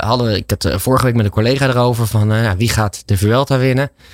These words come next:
Mijn collega zei Evenepoel en, eh, ik zei, nou, ik denk dat Roglic gewoon nog terugkomt. Die heeft een f-,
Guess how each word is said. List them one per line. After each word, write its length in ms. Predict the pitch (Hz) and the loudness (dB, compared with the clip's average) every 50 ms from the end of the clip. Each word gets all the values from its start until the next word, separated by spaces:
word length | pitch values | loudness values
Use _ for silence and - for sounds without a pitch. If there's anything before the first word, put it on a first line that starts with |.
| - - - - - | -20 -20 -20 -12 -6
Mijn 120 | - 104 - | -4 -2 0
collega 320 | 120 120 117 117 117 113 | 2 2 2 2 0 0
zei 180 | 101 107 101 95 | 0 0 0 0
Evenepoel 720 | - 120 131 117 117 104 98 - - 107 98 95 95 98 | 2 0 0 2 2 0 0 0 -2 -2 0 2 2 2
en, 120 | 98 98 | 2 2
eh, 260 | 98 95 78 - - | 0 0 -2 -2 -4
ik 100 | 98 - | -4 -4
zei, 180 | - - 92 87 | -2 -2 -2 -2
nou, 180 | 82 - 82 87 | -2 -2 -2 -4
ik 100 | 92 95 | -2 0
denk 140 | 107 104 | 0 0
dat 100 | 92 90 95 101 | 0 -2 0 0
Roglic 260 | 117 120 110 101 - | 0 0 0 -2 -2
gewoon 180 | - 101 95 | -2 0 0
nog 100 | 92 87 | -2 -2
terugkomt. 440 | - - 131 120 - - 95 87 87 | -2 -2 -2 -2 -2 -2 -4 -2 0
Die 100 | 98 104 | 2 2
heeft 160 | 104 104 - | 2 2 0
een 60 | 104 92 | -2 -2
f-, 200 | - - - | -2 -6 -14